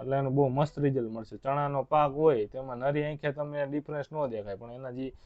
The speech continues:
મારેલું હોય, ન મારેલું હોય, એના તમે પોપટા જોવો એટલે એમાં દાણાની સંખ્યા જોઈ લેવાની, વજન જોઈ લેવાનું, કાંટે ચડા-, નીકળે ચણા ત્યારે કાંટે ચડાવવાનો. કપાસ હોય તો કપાસમાં નજરે ફ્લાવરિંગમાં ડિફરન્સ ન પડે.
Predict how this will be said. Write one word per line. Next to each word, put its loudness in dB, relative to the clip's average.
મારેલું 6
હોય, 8
ન 2
મારેલું -2
હોય, -4
એના -10
તમે -10
પોપટા 2
જોવો 8
એટલે -2
એમાં -8
દાણાની -2
સંખ્યા -4
જોઈ 0
લેવાની, -4
વજન -2
જોઈ 2
લેવાનું, -6
કાંટે 0
ચડા-, 0
નીકળે 4
ચણા 2
ત્યારે 2
કાંટે 2
ચડાવવાનો. 0
કપાસ 6
હોય 4
તો -8
કપાસમાં 2
નજરે 6
ફ્લાવરિંગમાં 2
ડિફરન્સ -4
ન 2
પડે. -6